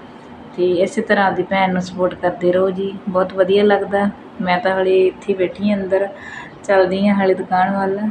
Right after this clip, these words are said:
ਤੇ ਪਹਿਲਾਂ ਮੈਂ ਉੱਥੇ ਪੈ ਗਈ ਸੀਗੀ ਅੱਜ, ਫਿਰ ਤੁਹਾਡੇ ਭਾਜੀ ਆਏ ਡੇਢ ਕੁ ਵਜੇ, ਤੇ ਫਿਰ ਇਹ ਕਹਿੰਦੇ, "ਜਿੱਥੇ ਤੱਕ ਗਰਮੀ ਆ," ਕਹਿੰਦੇ, "ਸੁਖਵੀਰ ਤੂੰ ਗਾਂਹ ਹੀ ਚੱਲ ਵੜ।" ਫਿਰ ਮੈਂ ਗਾਂਹ ਆ ਗਈ ਹੌਲੀ ਹੌਲੀ। ਤੇ ਅੱਜ ਵੀ ਬਸ ਸਵੇਰ ਦਾ ਨਾ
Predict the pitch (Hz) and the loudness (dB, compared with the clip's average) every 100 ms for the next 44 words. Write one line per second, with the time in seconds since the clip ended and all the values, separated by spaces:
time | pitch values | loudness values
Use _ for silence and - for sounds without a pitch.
0 | - - - - 254 269 247 - 233 226 | -6 -14 -4 2 4 4 4 2 0 4
1 | 214 208 214 214 214 220 226 196 208 202 | 2 4 2 4 4 6 4 4 4 4
2 | - - - - - 220 214 208 220 220 | 0 -14 -20 -20 -6 -2 2 2 4 4
3 | 208 202 202 196 190 185 180 190 220 220 | 4 2 4 6 6 6 4 4 2 2
4 | 208 190 190 185 185 196 190 196 196 202 | 4 6 6 4 -2 0 0 0 0 0
5 | 185 - 185 180 175 170 170 170 170 175 | -4 -2 -2 0 -2 -2 -2 -2 -2 -4
6 | 180 180 185 180 170 160 160 165 175 170 | -8 -6 -4 -4 -4 -6 -6 -2 -2 0
7 | 170 170 165 180 175 165 160 170 180 180 | -2 -4 -8 -8 -6 -4 -2 -2 -2 -6
8 | 175 180 185 185 196 - - - - - | -6 -8 -8 -10 -10 -16 -20 -20 -20 -20
9 | - - - 190 185 - 196 190 196 202 | -20 -18 -8 -6 -2 0 0 0 0 2
10 | 214 208 208 - - 208 208 208 214 208 | 4 4 2 -2 -8 0 0 2 4 6